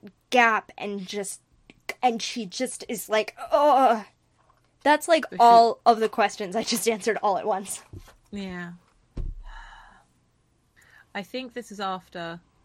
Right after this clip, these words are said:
Speaker 2: Kari left, left the military when he was discharged. And he doesn't know how to feel about himself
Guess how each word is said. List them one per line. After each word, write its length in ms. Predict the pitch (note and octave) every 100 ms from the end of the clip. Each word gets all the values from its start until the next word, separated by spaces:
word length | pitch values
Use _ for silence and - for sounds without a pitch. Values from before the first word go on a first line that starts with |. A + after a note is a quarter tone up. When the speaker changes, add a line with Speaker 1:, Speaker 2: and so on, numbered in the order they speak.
| _ -
Speaker 2:
Kari 540 | F#3 E3+ E3 D3 - - _ _ _
left, 500 | F3+ E3+ D#3+ - _
left 340 | D3+ C#3+ - -
the 60 |
military 760 | C#3+ - - - - - - E3+ _ _ _ _ _ _ _
when 100 | F3
he 120 | D#3+
was 100 | D3+
discharged. 960 | _ D3+ - - - - - - _ _ _ _ _ -
And 100 | F3+
he 140 | F3+
doesn't 400 | F#3+ G#3+ A3 - _ _ -
know 240 | F3+ E3+
how 160 | E3+ E3
to 60 |
feel 300 | D#3+ E3+ D#3+
about 220 | D#3+ E3 D#3+
himself 420 | D#3+ - -